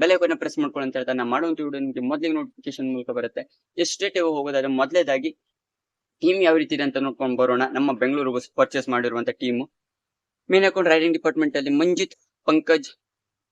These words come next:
ಪೆರುವತ ಸೇರ್ಪವಾಜಿ, ಅದೇ ರೀತಿಯಾಗಿ ಗಣೇಶ್ ಬಿ, ಹನುಮಂತ ರಾಗನ್, ಅದೇ ರೀತಿಯಾಗಿ ಆಶಿಕ್ ಮಲ್ಲಿಕ್, ಶುಭಂ ಬೀತಕಿ, ಮಹಿಪಾಲ್, ಆಕಾಶ್, ಸಂತೋಷ್ ಶಿಂದೆ. ಮೇನ್ ರೈಡಿಂಗ್ ಡಿಪಾರ್ಟ್ಮೆಂಟ್ ಅಲ್ಲಿ ಆಗಿ ಶಿಂದೆ ಅವರೊಬ್ಬರೇ ಮೇನ್ ಹಾಕೊಂಡು, ಅದೇ ರೀತಿಯಾಗಿ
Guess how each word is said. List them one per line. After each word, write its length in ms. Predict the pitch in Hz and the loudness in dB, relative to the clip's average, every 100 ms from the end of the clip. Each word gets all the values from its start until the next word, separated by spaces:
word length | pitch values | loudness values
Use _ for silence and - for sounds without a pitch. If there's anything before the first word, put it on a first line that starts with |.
| - | -2
ಪೆರುವತ 380 | 139 139 139 135 | 0 0 -2 -2
ಸೇರ್ಪವಾಜಿ, 840 | 139 - 131 131 123 120 123 113 160 - | -4 0 2 4 2 4 2 2 -4 -4
ಅದೇ 120 | 127 160 | 0 2
ರೀತಿಯಾಗಿ 380 | 175 180 170 175 170 139 | 2 0 2 2 2 4
ಗಣೇಶ್ 260 | 151 165 120 | 2 2 0
ಬಿ, 100 | 165 170 160 | 0 0 0
ಹನುಮಂತ 420 | 147 151 151 151 147 135 | -2 0 -2 0 -2 2
ರಾಗನ್, 320 | 135 139 165 - - _ | 0 0 -2 -6 -18 _
ಅದೇ 120 | - 175 | -2 2
ರೀತಿಯಾಗಿ 380 | 175 180 175 175 170 139 | 2 0 2 2 2 0
ಆಶಿಕ್ 300 | 143 170 - 143 | -2 -6 -2 0
ಮಲ್ಲಿಕ್, 360 | 147 175 - - - | 0 -2 -4 -14 -18
ಶುಭಂ 280 | - 202 160 139 | -12 2 2 4
ಬೀತಕಿ, 500 | 139 - 151 - 180 - _ _ | 0 -2 -4 -2 -10 -14 _ _
ಮಹಿಪಾಲ್, 520 | 131 139 147 - 117 - 113 | 0 2 0 0 -2 0 2
ಆಕಾಶ್, 360 | 139 - 160 - 139 | 2 2 0 0 -6
ಸಂತೋಷ್ 420 | 131 131 - 123 - | -4 -4 -2 -6 -4
ಶಿಂದೆ. 280 | 196 233 - - _ - | 0 0 0 -8 _ -6
ಮೇನ್ 200 | 214 190 156 | -2 0 0
ರೈಡಿಂಗ್ 260 | 123 123 | 0 -2
ಡಿಪಾರ್ಟ್ಮೆಂಟ್ 380 | 120 120 120 113 | -2 -4 -4 -4
ಅಲ್ಲಿ 120 | 113 113 | -4 -6
ಆಗಿ 140 | 123 - | -6 -2
ಶಿಂದೆ 240 | 165 165 160 | 0 4 4
ಅವರೊಬ್ಬರೇ 360 | 147 123 147 143 143 | 2 -2 -4 -2 0
ಮೇನ್ 300 | 156 165 156 | 2 2 2
ಹಾಕೊಂಡು, 280 | 135 151 151 | -2 -4 -4
ಅದೇ 120 | 135 131 | -4 -6
ರೀತಿಯಾಗಿ 300 | - 139 | -6 -12